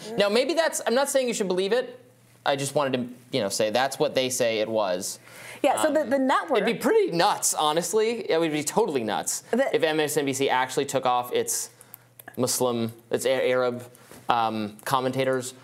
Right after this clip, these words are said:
Speaker 1: for this reason. Aren't they supposed to, does, isn't M S N B C supposed to have a progressive audience at all on foreign policy whatsoever?
Speaker 2: Well, so what's interesting and I think kind of damning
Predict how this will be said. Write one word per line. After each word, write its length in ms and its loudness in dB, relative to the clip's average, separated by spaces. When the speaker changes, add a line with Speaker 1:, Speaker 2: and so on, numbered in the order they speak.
Speaker 1:
for 320 0
this 240 -2
reason. 320 0
Aren't 200 0
they 80 2
supposed 240 -2
to, 280 0
does, 160 -2
isn't 240 0
M 140 0
S 100 -2
N 60 2
B 60 0
C 240 -2
supposed 220 -2
to 80 0
have 80 0
a 40 -4
progressive 420 0
audience 600 0
at 140 2
all 360 0
on 140 -2
foreign 240 0
policy 340 0
whatsoever? 720 0
Speaker 2:
Well, 480 -2
so 320 0
what's 280 0
interesting 500 0
and 100 2
I 60 0
think 200 -2
kind 140 0
of 180 -4
damning 600 -2